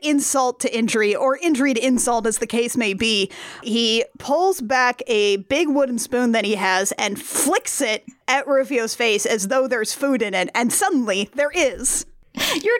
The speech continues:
Speaker 2: doing it, Peter! You're doing it!
Speaker 1: You're playing with us, Peter! <laughs>
Speaker 2: Yes, Peter is finally capable of imagining all of this awesome food,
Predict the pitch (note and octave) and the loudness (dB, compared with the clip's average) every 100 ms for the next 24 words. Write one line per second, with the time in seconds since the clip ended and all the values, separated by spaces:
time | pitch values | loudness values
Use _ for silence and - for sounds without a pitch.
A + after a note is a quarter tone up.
0 | A#4+ G4+ A#4 A#4 G#4 G4+ - E4 G4 G#4+ | 0 0 2 0 0 -2 0 0 2 2
1 | G#4 A4+ A4+ - A#4 A4+ A4+ G#4 F#4+ G4+ | 2 2 0 0 2 2 2 2 2 4
2 | A#3+ - G#4+ G#4+ B4 C5 B4 A4 G4+ G4+ | 2 0 2 4 4 2 2 2 2 0
3 | G4 - G#4 G#4+ A4 A#4 B4+ C#5 D5 D5 | -2 -2 2 4 4 4 4 4 4 2
4 | - A#4+ - G4+ G4+ G4+ F4+ G4+ F4 G#4 | 0 -2 0 -2 -2 -2 -2 0 0 -2
5 | - _ G3 F#3 - B3 B3 A#3+ - A#3+ | -4 _ -2 -2 -2 0 0 0 0 0
6 | B3 A#3+ B3 A3 G#3+ G#3 G#3 G#3 G3 G3 | 0 0 0 0 0 0 2 2 2 0
7 | F#3 F#3+ F#3 F3+ F3+ F3 F3+ F3 F3+ F3 | 0 0 2 0 0 0 0 -2 -2 -2
8 | F3+ A3 G#3 G#3 A3 | 0 0 0 -2 -4